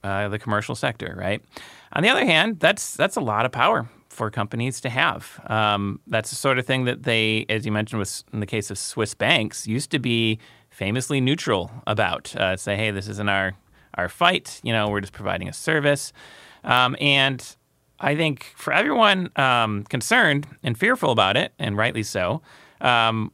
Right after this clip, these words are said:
we should be even more fearful and concerned as soon as people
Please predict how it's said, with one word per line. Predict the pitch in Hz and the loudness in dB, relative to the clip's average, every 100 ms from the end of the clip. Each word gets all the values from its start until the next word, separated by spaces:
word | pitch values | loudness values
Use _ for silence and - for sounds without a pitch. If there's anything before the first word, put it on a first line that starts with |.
| _ | _
we | 120 123 | -4 -4
should | 135 | -2
be | 123 123 | 0 2
even | - 233 247 | 2 2 2
more | 220 269 240 | 4 4 4
fearful | 165 127 110 101 95 - | 2 0 0 0 -2 -4
and | 120 | -6
concerned | 113 - 110 101 | -4 -2 0 0
as | 110 | -2
soon | - 208 214 | -2 0 2
as | 156 131 - - _ - | 2 0 -6 -12 _ -2
people | 147 139 127 123 | 0 2 0 0